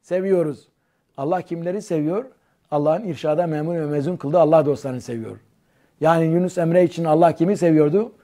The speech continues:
Tapduk Emre'yi Allah seviyordu. Mevlana için Allah kimi seviyordu? Şems'i Allah seviyordu.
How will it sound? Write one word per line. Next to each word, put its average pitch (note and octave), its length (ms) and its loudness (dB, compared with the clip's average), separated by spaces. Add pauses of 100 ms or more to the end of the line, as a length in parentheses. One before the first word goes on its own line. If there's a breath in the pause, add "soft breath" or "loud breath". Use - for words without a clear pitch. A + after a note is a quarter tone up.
(180)
Tapduk G3+ 340 -4
Emre'yi F#3 300 6
Allah D#3 220 6
seviyordu. B2 500 -6 (500)
Mevlana G3+ 380 4
için G3 220 -6
Allah F#3+ 260 0
kimi F3+ 200 -6
seviyordu? E3+ 580 -4 (240)
Şems'i D#3+ 380 0
Allah G3 260 6
seviyordu. C3+ 440 -6